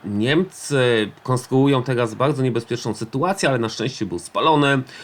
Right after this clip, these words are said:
e, więc Włosi zaczynają od swojej połowy, a ja przechodzę do mun-,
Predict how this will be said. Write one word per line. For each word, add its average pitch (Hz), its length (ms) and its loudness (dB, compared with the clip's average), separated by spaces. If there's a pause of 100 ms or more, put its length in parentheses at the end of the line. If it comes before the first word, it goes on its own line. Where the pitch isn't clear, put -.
(140)
e, 107 320 2
więc 135 460 0
Włosi 110 640 0
zaczynają 104 1200 0
od 101 280 -6
swojej 98 720 -2 (140)
połowy, 143 600 0 (540)
a 202 80 2
ja 170 120 2
przechodzę 123 520 0
do 107 300 0
mun-, 101 220 0